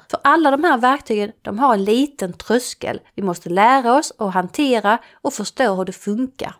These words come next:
Så vilka funktioner behöver du förutöver att kunna texta och redigera din video? Behöver du flera funktioner? Ja, då ska du titta på Descript, CapCut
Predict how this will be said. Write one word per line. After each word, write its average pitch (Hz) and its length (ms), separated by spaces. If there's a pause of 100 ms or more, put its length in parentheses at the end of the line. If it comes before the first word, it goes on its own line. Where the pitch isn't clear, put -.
(100)
Så - 140
vilka 311 400
funktioner 277 600
behöver 247 380
du 285 120
förutöver 262 1120
att 208 160
kunna 208 160
texta 233 460
och - 160 (100)
redigera 220 580
din 240 140
video? 285 420 (260)
Behöver 254 360
du 302 100
flera 294 300
funktioner? 269 680
Ja, 247 180
då 233 100
ska 233 140
du 214 100
titta 220 280
på 214 140
Descript, 262 640 (300)
CapCut 269 540